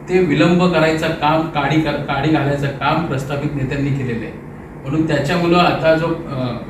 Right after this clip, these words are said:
जो आमचा ने-, नोंदणीकृतचा जो प्रक्रिया आहे तो कुठेतरी विलंब झालेला आहे. त्यासाठी आम्हाला असं वाटतंय की ठीक आहे, एक तर उमेदवार आम्ही दिलाच होता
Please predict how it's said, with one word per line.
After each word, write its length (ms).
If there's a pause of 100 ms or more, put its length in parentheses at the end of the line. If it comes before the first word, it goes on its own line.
(140)
जो 80
आमचा 240
ने-, 360
नोंदणीकृतचा 680
जो 100
प्रक्रिया 380
आहे 100
तो 40 (120)
कुठेतरी 360
विलंब 340
झालेला 340
आहे. 340 (280)
त्यासाठी 760
आम्हाला 240
असं 220
वाटतंय 300
की 140
ठीक 260
आहे, 340
एक 160
तर 60
उमेदवार 320
आम्ही 180
दिलाच 300
होता 300